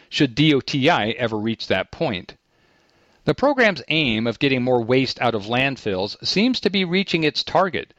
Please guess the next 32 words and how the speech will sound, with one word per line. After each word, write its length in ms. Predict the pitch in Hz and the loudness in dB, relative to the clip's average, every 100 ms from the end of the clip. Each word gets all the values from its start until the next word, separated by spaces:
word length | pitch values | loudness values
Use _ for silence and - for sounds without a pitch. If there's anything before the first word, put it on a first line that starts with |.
| _ _ - | _ _ 0
with 120 | 135 | 2
a 100 | 131 | 2
twelve 360 | - 185 226 - | 0 -2 -2 0
percent 360 | 185 190 180 - | -2 0 -2 0
increase 540 | 180 214 - 147 - | -2 -2 -2 0 0
in 140 | 147 139 | -2 0
recycling 680 | 143 - 185 180 113 107 117 | 0 2 0 0 -4 -4 -2
in 100 | 107 | 0
Denver 340 | 107 107 120 | 0 0 -4
so 180 | - 123 | 0 -2
far 260 | - 110 | 2 2
this 220 | 107 101 165 | 2 -2 -2
year. 440 | 180 98 85 80 _ _ _ _ _ _ - | -2 0 -4 -8 _ _ _ _ _ _ 0
That 180 | 165 262 | 0 0
accounts 420 | - 156 143 - | -2 -2 -2 -4
for 140 | 139 | -6
twenty-four 640 | - - 190 240 - 196 156 | -6 -2 0 0 2 2 4
hundred 300 | 165 156 139 | 2 0 -2
and 120 | 110 | 0
forty-three 520 | 156 170 175 - 147 | 2 2 2 2 2
more 280 | 131 135 175 | 4 2 2
tons 600 | - 185 175 110 107 - - | 0 -2 0 -2 -4 -8 -2
of 260 | 127 110 - - | -2 -2 -16 -2
recyclable 640 | 127 - 165 - 170 170 | -2 2 0 0 0 0
material 580 | 156 - 226 147 107 104 | 0 -2 0 2 2 0
making 380 | 123 196 - 220 | 0 0 0 0
it 160 | 185 | 0
into 280 | - 151 - | 0 -4 -2
recycling 720 | 131 123 - 214 - 104 98 - _ _ | -2 0 2 0 0 -4 -4 -8 _ _
instead 380 | 143 - - 233 | -2 0 2 4
of 100 | 135 | 2
hand-, 300 | 131 127 123 | 0 -4 -4